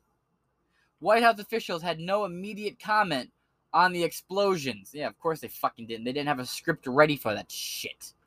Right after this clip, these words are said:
Quote, "We thought this would happen sooner or later."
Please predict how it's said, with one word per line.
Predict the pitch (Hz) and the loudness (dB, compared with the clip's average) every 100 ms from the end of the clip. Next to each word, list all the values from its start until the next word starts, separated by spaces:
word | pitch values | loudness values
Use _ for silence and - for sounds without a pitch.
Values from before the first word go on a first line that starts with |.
| _ _ _ _ _ | _ _ _ _ _
Quote, | - 185 196 175 - _ _ _ _ _ - | 2 8 8 6 -4 _ _ _ _ _ -4
"We | 160 | 0
thought | - 269 240 | 6 8 8
this | 202 | 2
would | 202 185 | -2 0
happen | 190 196 196 160 | 4 4 2 -6
sooner | - - 262 285 277 | -8 -4 -2 0 0
or | 208 | 0
later." | 185 196 214 185 123 87 | 0 2 2 0 -2 -6